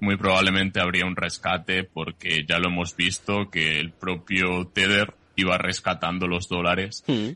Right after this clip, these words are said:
Speaker 1: que estaban fuera de la paridad. El día que sucedió el episodio que comentaba antes,
Speaker 2: Sí.
Speaker 1: tuvimos ese, ese rescate casi rutinario, <clears throat> perdón, casi
Speaker 2: Sí.
Speaker 1: rutinario,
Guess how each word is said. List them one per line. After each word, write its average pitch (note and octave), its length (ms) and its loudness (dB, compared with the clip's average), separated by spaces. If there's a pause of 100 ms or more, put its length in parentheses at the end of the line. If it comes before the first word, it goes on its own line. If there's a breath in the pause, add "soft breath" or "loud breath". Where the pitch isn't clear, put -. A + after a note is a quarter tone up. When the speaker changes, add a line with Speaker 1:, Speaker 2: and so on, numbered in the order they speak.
Speaker 1:
que F#2+ 280 2
estaban F2 420 -2
fuera F#2 260 0
de F2+ 60 4
la E2+ 160 2
paridad. D#2+ 560 0
El D#2+ 560 -4
día F#2 320 2
que F#2+ 80 0
sucedió F#2 840 0
el F2+ 120 0
episodio F2+ 460 -2
que D#2+ 140 -6
comentaba E2+ 500 0
antes, F#2+ 420 -2
Speaker 2:
Sí. G2+ 220 0 (160)
Speaker 1:
tuvimos F#2 540 0
ese, F2+ 760 0
ese F#2+ 260 -2
rescate F#2 1120 0 (720)
casi G#2+ 260 0
rutinario, A#2 680 0
<clears throat> A#2+ 380 8
perdón, F#2+ 340 0
casi A#2 200 2
Speaker 2:
Sí. C3+ 40 6
Speaker 1:
rutinario, A#2+ 640 4